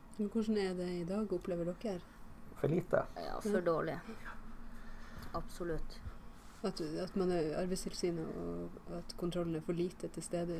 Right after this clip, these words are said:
Speaker 1: ute i feltet?
Speaker 3: Ja.
Speaker 1: Mm. Der vet vi jo at, eh, regjeringen har jo pålagt, eh, Arbeidstilsynet og andre, eh, statlige virksomheter, eh, såkalte ostehøvelkutt eller
Speaker 3: Mm.
Speaker 1: blinde kutt, eh, uten mål og mening, eh,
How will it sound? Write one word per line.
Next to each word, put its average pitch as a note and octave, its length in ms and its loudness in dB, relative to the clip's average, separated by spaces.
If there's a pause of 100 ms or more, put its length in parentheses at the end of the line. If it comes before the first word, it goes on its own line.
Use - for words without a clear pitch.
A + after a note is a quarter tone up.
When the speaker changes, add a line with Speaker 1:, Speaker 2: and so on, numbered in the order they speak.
(100)
Speaker 1:
ute F3+ 240 -6
i E3 220 -4 (100)
feltet? F3+ 300 -6 (180)
Speaker 3:
Ja. E3 140 -4 (240)
Speaker 1:
Mm. F#3 160 0 (160)
Der F#3+ 260 6
vet F#3+ 220 6
vi F#3 80 6
jo E3 100 6
at, D#3+ 240 -2
eh, D#3+ 300 2
regjeringen F3 340 2
har E3+ 160 0
jo E3 140 -2
pålagt, E3+ 500 0
eh, E3 240 4
Arbeidstilsynet E3 680 0
og D3+ 160 -2
andre, A#3 160 4
eh, E3+ 400 0
statlige E3+ 480 -2
virksomheter, E3+ 640 -2 (280)
eh, F#3 60 -10 (420)
såkalte G3 400 6
ostehøvelkutt G3+ 840 4
eller E3 120 2
Speaker 3:
Mm. E3+ 60 4
Speaker 1:
blinde F3+ 320 8
kutt, - 460 0
eh, F3 320 2
uten E3+ 300 0
mål E3 180 2
og D#3 60 2
mening, D#3+ 420 4 (220)
eh, F#3+ 40 -2